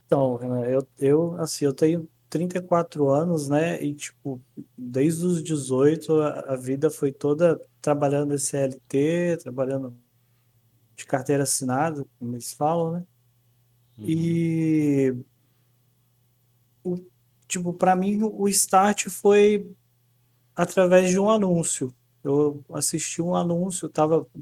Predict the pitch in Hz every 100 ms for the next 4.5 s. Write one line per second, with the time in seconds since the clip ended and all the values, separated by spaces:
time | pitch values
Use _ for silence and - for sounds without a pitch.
0 | - 156 - 147 160 165 151 156 151 151
1 | 147 147 147 139 156 156 143 139 147 151
2 | - 147 139 - 143 147 139 135 135 135
3 | 131 127 131 120 123 123 123 123 123 -
4 | 120 120 131 135